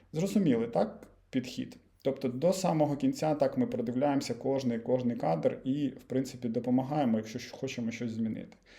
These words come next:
Далі. Ми так само проходимо по Square формату, якщо ми хочемо працювати з Square форматом. Тобто на-, активуємо тут Square,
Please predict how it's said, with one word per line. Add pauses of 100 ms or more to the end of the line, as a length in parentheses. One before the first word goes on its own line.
(280)
Далі. (580)
Ми
так
само
проходимо
по
Square
формату,
якщо
ми
хочемо
працювати
з
Square
форматом.
Тобто
на-,
активуємо
тут
Square,